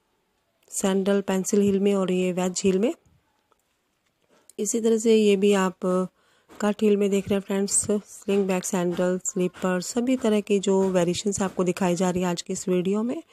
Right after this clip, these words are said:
और ये ब्लॉक heel बिल्कुल different style में। और इसी तरह से फ्रेंड्स आप ये देख रहे हैं red color slipper और ये भी आप देख रहे हैं फ्रेंड्स दूसरा color black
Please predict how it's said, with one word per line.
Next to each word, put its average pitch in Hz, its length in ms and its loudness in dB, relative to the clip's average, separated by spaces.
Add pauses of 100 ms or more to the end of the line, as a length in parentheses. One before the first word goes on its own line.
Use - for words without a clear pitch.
(720)
और 180 160 -2
ये 185 120 0
ब्लॉक 180 340 -2 (100)
heel 202 160 2
बिल्कुल 185 300 0
different 202 360 0
style 190 340 2
में। 269 160 -4 (1500)
और 208 240 2
इसी 226 280 2
तरह 233 220 2
से 226 180 2
फ्रेंड्स 214 420 -2
आप 196 200 -2
ये 190 80 -2
देख 185 260 -2
रहे 190 120 -2
हैं 196 420 -4 (180)
red 196 360 -4
color 185 320 0
slipper 185 600 -4 (1400)
और 175 440 -4 (2000)
ये 190 140 -2
भी 185 120 0
आप 180 120 -4
देख 180 220 -4
रहे 190 80 -2
हैं 180 60 -8 (100)
फ्रेंड्स 180 220 -4
दूसरा 185 300 -4
color 185 260 0
black 175 240 -2